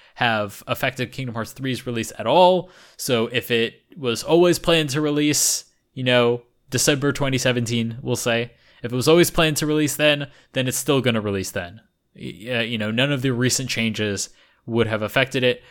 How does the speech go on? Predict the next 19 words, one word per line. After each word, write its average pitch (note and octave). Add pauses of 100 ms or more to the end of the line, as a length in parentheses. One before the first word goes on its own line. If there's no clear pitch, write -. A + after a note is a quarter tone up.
(180)
I -
would -
say C3
the B2
only G#3+
thing D#3
that C3+
is C3+
gonna C#3
affect C3+
Kingdom D3
Hearts C3
three's C3
release B2
is C#3 (360)
how C#3+
well B2 (220)
they B2+
can A#2